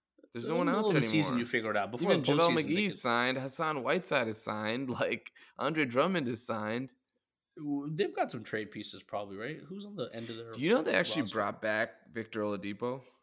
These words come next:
Speaker 2: Yeah, for, like, the min, right? Or
Speaker 1: He turned down a forty million dollar extension from Houston, forty-five million dollars, after turning down an even bigger one from Indiana before the trade.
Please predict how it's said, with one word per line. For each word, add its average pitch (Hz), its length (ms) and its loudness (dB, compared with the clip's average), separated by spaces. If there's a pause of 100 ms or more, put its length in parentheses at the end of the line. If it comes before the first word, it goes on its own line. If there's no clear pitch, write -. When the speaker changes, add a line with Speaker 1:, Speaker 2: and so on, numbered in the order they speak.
(800)
Speaker 2:
Yeah, 139 300 6 (160)
for, 120 100 -8
like, 113 160 -8
the - 80 -12
min, 107 300 -4
right? 110 240 -14 (760)
Or 120 240 6
Speaker 1:
He 101 60 -2
turned 156 260 -2
down 123 560 0
a 110 80 -6
forty 117 340 -2
million 113 280 -2
dollar 104 240 0
extension 101 600 -8
from 98 260 -10
Houston, 101 480 -10
forty-five 107 440 -2
million 95 220 -6
dollars, 82 460 -10 (1080)
after 110 320 0
turning 113 380 -4
down 107 200 0
an 104 100 -4
even 110 220 -4
bigger 110 340 -2
one 101 220 -2
from 101 160 -8
Indiana 98 440 -4
before 98 360 -6
the 87 120 -6
trade. 78 420 -6